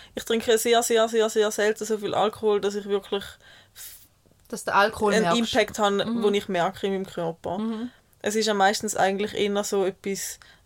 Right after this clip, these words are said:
Speaker 1: Rituelles, wie das Rauchen es auch ist, aber halt weniger.
Speaker 2: Mhm.
Speaker 1: Und darum könnte ich da auf das, glaub, besser verzichten wie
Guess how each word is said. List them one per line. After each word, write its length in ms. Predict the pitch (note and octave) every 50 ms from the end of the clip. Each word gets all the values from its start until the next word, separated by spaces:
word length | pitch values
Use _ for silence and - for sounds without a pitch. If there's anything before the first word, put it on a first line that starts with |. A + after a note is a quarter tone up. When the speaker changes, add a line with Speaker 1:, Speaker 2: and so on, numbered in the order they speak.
| _ _ _ - G#3
Speaker 1:
Rituelles, 480 | G#3 A3 G#3 - G#3+ G3+ G3+ G#3 -
wie 80 | G#3+ G#3+
das 80 | G#3 F#3+
Rauchen 260 | F3+ F#3+ G3+ - G#3+
es 100 | G3 -
auch 180 | - E3+ F#3 F#3+
ist, 140 | E3 E3+ -
aber 240 | - E3+ E3+ F3+ F#3
halt 300 | G3 F#3 F3+ - - F3+
weniger. 500 | F#3 F#3 G3+ G#3 F#3 E3 D#3 E3+ F#3 F#3+ - - -
Speaker 2:
Mhm. 340 | G#3+ G#3 G3+ A3 A3 A#3 - -
Speaker 1:
Und 200 | G3 F#3 - -
darum 260 | F3+ E3 F3 F3+ F3+
könnte 300 | F#3+ F#3 F#3+ - - F#3
ich 60 | F3+
da 140 | F#3 F#3 F#3
auf 140 | F#3 F3+ -
das, 240 | - F#3 F#3+ - -
glaub, 200 | - F3+ F3+ -
besser 280 | - F#3+ F#3+ - F#3+
verzichten 520 | F#3+ F#3+ F3+ - G3 F#3+ - - - F#3 F3+
wie 260 | F3+ F#3 F#3 F#3+